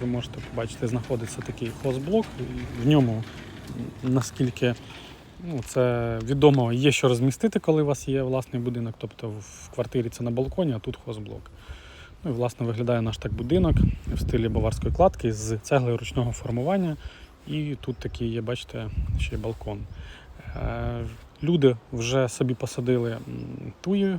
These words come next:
високі, ну, не маленькі. І, власне, от такий, е, газон дуже рівненький і, і зелений. Е, така передісторія.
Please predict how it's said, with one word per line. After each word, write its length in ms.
високі, 540
ну, 260
не 160
маленькі. 560
І, 60
власне, 540
от 80
такий, 380
е, 40
газон 500
дуже 680
рівненький 680
і, 80
і 200
зелений. 500
Е, 280
така 420
передісторія. 680